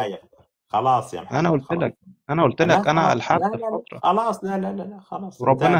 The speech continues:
Speaker 2: الكلام.
Speaker 1: هداني.
Speaker 2: لا،
Speaker 1: وربنا
Speaker 2: لا،
Speaker 1: هداني
Speaker 2: ما ولا
Speaker 1: الحمد
Speaker 2: بيهدي
Speaker 1: لله.
Speaker 2: ولا شيء. ربنا، رب، أصلًا هذا ربك أو إلهك أو الله تبعك، يعني، آه، هو لا هداك ولا حاجة. هو فقط يقدر يعرف يروح يعمل شغلات مو جيدة.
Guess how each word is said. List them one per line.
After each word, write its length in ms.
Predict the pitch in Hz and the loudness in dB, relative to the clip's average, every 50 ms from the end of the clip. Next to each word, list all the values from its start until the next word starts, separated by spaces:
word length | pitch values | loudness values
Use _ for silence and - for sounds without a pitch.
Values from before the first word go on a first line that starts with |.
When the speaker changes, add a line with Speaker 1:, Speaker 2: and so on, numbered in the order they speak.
| 156 147 | 4 2
Speaker 2:
الكلام. 40 | 135 | 2
Speaker 1:
هداني. 420 | 143 147 151 147 135 131 123 - _ _ _ _ _ _ _ _ _ _ _ _ _ _ - | 2 2 2 0 0 -2 -6 -8 _ _ _ _ _ _ _ _ _ _ _ _ _ _ -4
Speaker 2:
لا، 0 | |
Speaker 1:
وربنا 300 | 117 117 143 180 190 175 156 | 0 2 4 4 4 4 4
Speaker 2:
لا، 60 | 139 | 4
Speaker 1:
هداني 180 | 131 127 135 151 | 2 4 4 4
Speaker 2:
ما 60 | 175 | 4
ولا 60 | 185 | 2
Speaker 1:
الحمد 140 | 190 190 - | 2 0 0
Speaker 2:
بيهدي 180 | - 202 196 185 185 | 0 -2 -2 -2 -2
Speaker 1:
لله. 100 | 185 190 | -2 -2
Speaker 2:
ولا 160 | 190 190 185 | -2 -2 -4
شيء. 180 | 180 - 180 143 | -4 -4 -6 -4
ربنا، 760 | 117 120 123 127 151 160 160 156 151 151 147 143 139 139 - - - - _ _ _ - | -2 -2 -2 -2 -4 -2 0 2 2 4 4 4 2 0 -2 -6 -14 -20 _ _ _ -4
رب، 240 | 127 127 127 - | -4 -2 0 0
أصلًا 320 | 127 131 - - 151 139 139 147 | -2 -2 -2 -4 -4 0 0 0
هذا 120 | 156 143 135 | 0 0 0
ربك 420 | 135 151 147 135 120 123 - - | 0 0 -2 -2 -4 -6 -4 -4
أو 160 | 107 107 101 | -6 -6 -4
إلهك 500 | 80 98 98 117 127 127 117 104 104 - | -4 -4 -2 0 0 0 0 -2 -4 -4
أو 200 | - 98 95 - | -6 -6 -4 -4
الله 320 | 92 95 101 117 120 123 - | -4 -2 -2 -2 -4 -4 -4
تبعك، 540 | - - 104 98 87 - 110 131 127 - _ _ _ _ _ _ _ | -8 -8 -6 -6 -4 -4 -6 -8 -10 -14 _ _ _ _ _ _ _
يعني، 600 | - 82 87 87 87 85 85 78 76 76 71 69 69 | -10 -10 -8 -10 -10 -14 -14 -14 -14 -12 -12 -12 -14
آه، 520 | - - - - 50 50 50 50 - - | -14 -16 -16 -16 -18 -18 -18 -20 -16 -10
هو 160 | - 92 101 | -6 -4 -4
لا 280 | 95 95 113 - 131 123 | -2 0 0 2 2 2
هداك 320 | 107 110 123 143 156 156 | 2 2 2 2 2 0
ولا 200 | 160 160 165 170 | -2 -2 -2 -2
حاجة. 500 | 165 - - 160 131 110 113 104 101 - _ _ _ _ _ _ _ _ - | -2 -2 -4 -4 -4 -6 -10 -14 -18 -18 _ _ _ _ _ _ _ _ -6
هو 120 | 98 107 107 | -6 -4 -2
فقط 360 | - 151 156 - 131 120 123 | -2 -4 -2 -2 -2 -2 -2
يقدر 380 | 131 127 127 127 120 123 131 | -2 -4 -4 -2 -2 -2 0
يعرف 480 | 131 123 113 117 120 131 127 - - - | 0 0 0 0 0 -2 -4 -8 -10 -8
يروح 600 | 117 110 104 101 98 98 107 113 120 123 123 - | -6 -4 -4 -4 -2 -2 -2 -2 -2 -4 -6 -8
يعمل 460 | - - 95 95 104 113 117 113 110 107 | -10 -8 -8 -6 -6 -6 -8 -8 -10 -8
شغلات 380 | - 104 98 104 117 127 127 151 | -8 -6 -4 -4 -4 -4 -4 -6
مو 100 | 151 143 | -10 -8
جيدة. 500 | 123 101 90 85 85 85 - - - | -8 -6 -8 -8 -8 -12 -16 -20 -20